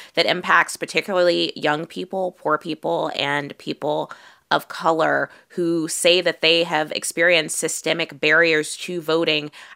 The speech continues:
I remember talking to people this year, even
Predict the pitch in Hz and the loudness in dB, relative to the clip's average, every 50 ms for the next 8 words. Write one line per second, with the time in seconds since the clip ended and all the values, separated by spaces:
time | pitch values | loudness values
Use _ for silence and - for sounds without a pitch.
0 | _ - 156 160 165 170 170 170 170 165 160 165 165 165 165 160 160 - - - | _ 4 6 6 6 4 2 0 0 -2 -2 -2 -2 -2 -2 -4 -4 -4 -2 0
1 | 156 151 - 170 160 156 156 160 - - - - - - 170 - - 165 165 160 | 0 0 0 -4 -8 -8 -8 -10 -12 -14 -14 -12 -12 -12 -8 -2 0 2 2 2
2 | 160 156 151 147 175 180 175 - - - 180 175 170 170 175 170 - - 151 143 | 0 -2 -4 -4 -2 -2 -2 -2 -4 -4 -2 0 2 4 4 4 2 0 -2 -2
3 | 147 143 143 143 | -2 -2 -2 -4